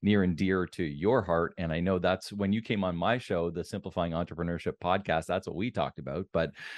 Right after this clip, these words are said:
you know, so the five Ps are, your promise and then aligning your product, your process, and your people to it so that you can enjoy a better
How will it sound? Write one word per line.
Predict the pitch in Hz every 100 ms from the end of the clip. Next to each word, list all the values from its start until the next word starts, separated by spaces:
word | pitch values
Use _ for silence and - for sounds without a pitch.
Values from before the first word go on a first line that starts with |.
| - -
you | 107
know, | 101 95
so | - 120 101 - _ _
the | 101 107
five | 127 135
Ps | - 101
are, | - 90 - _ _ _ - - _ _ _ _ _ _ _ _ _
your | 90 95
promise | - 101 78 69 95 - - - _ _ - - _ -
and | 104 104
then | 101 98
aligning | 85 82 80 120 92 71 76 110 _ _ _ -
your | 82
product, | - - 117 101 80 98 - - _ _ _
your | - 92
process, | - - 143 131 - 64 71 - -
and | 98 95
your | 85 80 -
people | - 214 - 67 82 113 _ -
to | 185 180
it | 95 - _ _ _ _ -
so | - 127 113
that | 127 165 95 - - _ _ _ _
you | - 101
can | 107
enjoy | 95 92 87 85 80 85 _
a | 80
better | 71 71 71 71